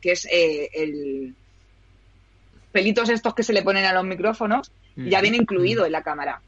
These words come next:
Speaker 1: Y yo lo valoro mucho más porque el... la clavija no voy a comprar porque tengo tres mil clavijas en casa, o sea,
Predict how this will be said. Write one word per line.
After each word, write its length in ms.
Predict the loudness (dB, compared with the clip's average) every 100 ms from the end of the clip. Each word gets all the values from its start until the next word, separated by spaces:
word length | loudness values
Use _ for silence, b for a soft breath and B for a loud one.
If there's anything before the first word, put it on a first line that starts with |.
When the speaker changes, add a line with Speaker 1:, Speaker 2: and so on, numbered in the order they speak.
| _ -4
Speaker 1:
Y 80 | 2
yo 160 | 4
lo 140 | 6 6
valoro 340 | 4 2 0
mucho 240 | -4 -6
más 300 | -6 -6 -8
porque 600 | -10 -10 -6 -2 -2 -4 -4
el... 720 | 0 4 6 4 0 -8 -6
la 140 | -4 0
clavija 600 | 2 4 2 2 0 0
no 220 | 0 4
voy 100 | 4
a 80 | 4
comprar 340 | 2 0 0
porque 200 | 0 -2
tengo 240 | -2 -2 -2
tres 340 | 2 0 0
mil 300 | -2 -2 -4
clavijas 520 | -2 0 0 -2 -8
en 120 | -8 -2
casa, 240 | -2 -2
o 40 |
sea, 120 | -6